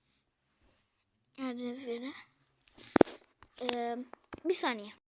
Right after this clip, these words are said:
Ben de zaten, em, G T A beş vardı.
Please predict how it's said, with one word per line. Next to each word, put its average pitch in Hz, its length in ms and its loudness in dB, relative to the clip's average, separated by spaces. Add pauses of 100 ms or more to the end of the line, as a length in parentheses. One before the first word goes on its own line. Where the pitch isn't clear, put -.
(880)
Ben 311 200 2
de 339 80 2
zaten, 311 640 2 (180)
em, 247 460 2
G 285 180 6
T 311 140 2
A 302 100 4
beş 320 280 4
vardı. 240 520 2